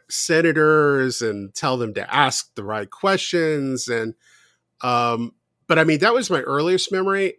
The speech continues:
And, and really the news at that point, it didn't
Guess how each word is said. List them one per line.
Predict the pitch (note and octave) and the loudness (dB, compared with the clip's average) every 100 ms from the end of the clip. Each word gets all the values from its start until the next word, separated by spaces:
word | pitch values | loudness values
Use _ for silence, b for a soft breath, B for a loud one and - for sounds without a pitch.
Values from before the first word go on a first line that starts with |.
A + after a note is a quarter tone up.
| - | -4
And, | E3 D#3 - | -4 -4 -4
and | F3 E3 | -4 0
really | G3+ C#4+ E4+ | 2 2 0
the | B3+ | 0
news | F3 D#3+ G3+ E3+ | 2 4 2 0
at | D3+ | -6
that | B2+ C3+ - | -6 -6 -6
point, | D#3 C3+ B2+ B2 _ _ _ _ _ _ _ - | -4 -4 -4 -8 _ _ _ _ _ _ _ -8
it | D3+ - | -8 0
didn't | F3+ G3+ A3 | 0 0 -4